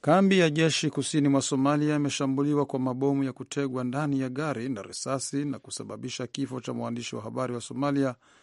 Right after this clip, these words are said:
anayeandika masuala ya jeshi la nchi hiyo,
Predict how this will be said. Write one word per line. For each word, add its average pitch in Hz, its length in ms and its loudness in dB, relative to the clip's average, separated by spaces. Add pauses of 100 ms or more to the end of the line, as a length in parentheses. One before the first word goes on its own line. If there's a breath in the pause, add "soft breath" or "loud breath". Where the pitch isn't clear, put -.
(220 soft breath)
anayeandika 107 680 -4
masuala 120 380 -4
ya 117 80 -4
jeshi 127 420 -2
la 117 100 -6
nchi 113 240 -8
hiyo, 131 360 -2